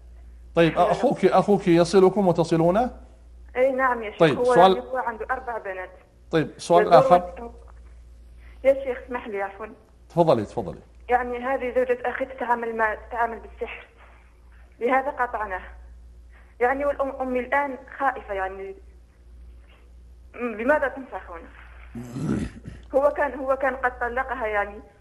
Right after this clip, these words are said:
Speaker 2: ثم خاف على بناته، عنده أربعة، ما كان أراد أنه يتربوا عند أخوالهم.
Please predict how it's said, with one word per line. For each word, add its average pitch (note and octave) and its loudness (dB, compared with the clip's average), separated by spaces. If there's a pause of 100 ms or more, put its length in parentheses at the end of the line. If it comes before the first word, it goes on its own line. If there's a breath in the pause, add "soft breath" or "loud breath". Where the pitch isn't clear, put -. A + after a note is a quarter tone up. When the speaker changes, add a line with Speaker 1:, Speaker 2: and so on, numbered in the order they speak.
(160)
Speaker 2:
ثم C4 0
خاف C#4+ -2
على B3 -2
بناته، A3+ -10
عنده G#3 -10
أربعة، A3 -6 (760)
ما C#4+ 2
كان D4+ -8
أراد C4 -2
أنه B3 -10
يتربوا A#3+ -6
عند A3 -4
أخوالهم. A#3+ -4